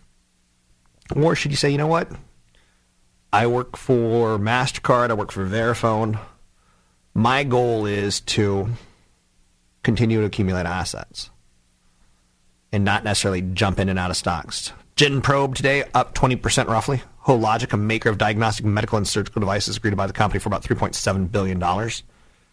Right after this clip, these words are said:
in cash and to help expand its test for sexually transmitted diseases. Harman International, maker of audio equipment, up ten percent.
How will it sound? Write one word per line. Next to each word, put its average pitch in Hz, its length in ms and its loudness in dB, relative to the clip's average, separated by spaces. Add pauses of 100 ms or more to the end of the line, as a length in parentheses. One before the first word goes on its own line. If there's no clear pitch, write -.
(1500)
in 110 160 0
cash 117 480 0
and 92 100 -2
to 101 60 -2
help 107 200 0
expand 101 380 -2
its - 140 -4
test 107 200 0
for - 80 -8
sexually - 300 -2
transmitted 95 380 0
diseases. 90 520 -6 (840)
Harman 175 460 4
International, 127 840 0
maker 117 320 2
of 110 220 0
audio 113 320 2
equipment, 92 480 -4 (400)
up 110 180 -2
ten 107 220 2
percent. 117 420 -2